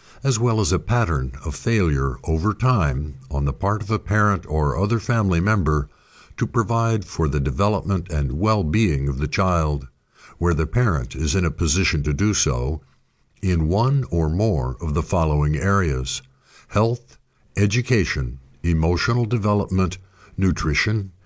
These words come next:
shelter, and safe living conditions.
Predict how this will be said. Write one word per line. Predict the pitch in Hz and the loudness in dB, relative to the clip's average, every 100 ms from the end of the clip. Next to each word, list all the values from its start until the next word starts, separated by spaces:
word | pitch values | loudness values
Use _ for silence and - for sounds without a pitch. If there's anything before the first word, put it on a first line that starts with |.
| - | -14
shelter, | - - 120 113 117 113 101 - | -4 0 0 0 -2 -2 -6 -4
and | 78 69 - | -2 -2 -2
safe | - 127 123 - 95 | -2 2 2 0 0
living | 101 95 82 | 2 2 0
conditions. | 80 76 73 71 65 64 - | 0 0 0 -2 -4 -6 -10